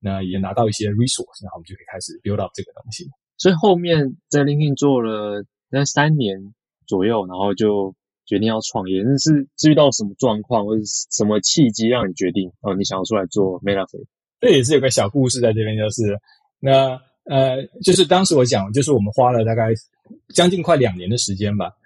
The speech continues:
Speaker 1: 呃，就是总算帮，帮 LinkedIn 解决这个G D P R这个很大的一个 headache。那我们 team 做出来的东西，我们觉得，诶，也是做得还蛮好的。虽然说是一个 compliance 当个出发点，但是我们最终的目的还是一样解决一样的事情，就是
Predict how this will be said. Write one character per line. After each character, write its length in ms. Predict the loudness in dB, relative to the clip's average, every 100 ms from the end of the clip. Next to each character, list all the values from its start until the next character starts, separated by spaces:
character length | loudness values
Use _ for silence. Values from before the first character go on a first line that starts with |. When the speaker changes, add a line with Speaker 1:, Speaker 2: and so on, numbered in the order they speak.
| _ _ -8
Speaker 1:
呃， 420 | -4 -4 -6 -8
就 120 | 0
是 60 | 0
总 180 | 0 -2
算 160 | 0
帮， 280 | 0 -4 -10 -10 _
帮 180 | -2 0
LinkedIn 300 | 2 0 0
解 160 | -4
决 180 | -8 -6
这 60 | -4
个 80 | -4
G 140 | -4
D 120 | -4
P 120 | -2 -2
R 80 |
这 80 | 0 0
个 60 | 0
很 180 | 0 0
大 200 | 2 2
的 80 |
一 80 | 2
个 100 | 2 2
headache。 340 | 2 2 0 0
那 220 | 0 2
我 140 | 0
们 200 | -2 -4
team 340 | -2 0 0 -4 _ _
做 160 | 0 2
出 100 | 2
来 60 |
的 60 | 0
东 160 | -4 -6
西， 200 | -2 -2
我 80 |
们 80 | -2
觉 120 | -2
得， 80 | -2
诶， 160 | 0 0
也 100 | 0
是 140 | 0
做 180 | 0 0
得 60 | 0
还 160 | -4
蛮 180 | -4 -2 -4
好 240 | -4 -6 -6
的。 120 | -16 _
虽 100 | 2
然 100 | 2
说 160 | 4 2
是 160 | 2
一 40 | 4
个 340 | 4 4 -2
compliance 760 | -4 -4 0 0 0 -2 -8 -8
当 140 | -2 -2
个 40 |
出 140 | -2 -4
发 200 | -4 -8
点， 180 | -8 -6
但 100 | 0
是 80 | 2
我 100 | 2
们 160 | 0 -8 _ _
最 180 | 2 2
终 220 | 2 -2
的 80 | -2
目 180 | -2 -4
的 160 | -4 -6
还 160 | -6
是 160 | -4 -2
一 40 |
样 160 | -2 -4
解 140 | -6
决 160 | -8 -10
一 60 | -4
样 140 | -4
的 60 | -6
事 120 | -10
情， 160 | -12 -10
就 80 |
是 120 | -10